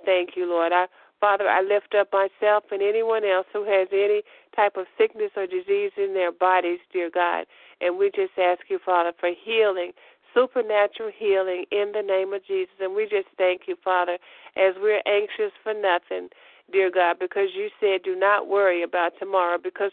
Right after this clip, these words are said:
tomorrow has enough worries of its own, dear God. So, Father, I just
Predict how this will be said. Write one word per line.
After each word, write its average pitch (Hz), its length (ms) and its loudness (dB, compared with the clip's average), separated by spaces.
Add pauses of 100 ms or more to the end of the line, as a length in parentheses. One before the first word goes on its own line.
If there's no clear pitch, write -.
tomorrow 185 400 -2
has 190 200 -2
enough 196 320 -2
worries 214 360 2
of 214 180 0 (400)
its 226 200 2
own, 175 260 0
dear 175 180 -2
God. 180 300 2
So, 190 100 -2
Father, 214 340 2
I 220 220 2
just 208 220 -4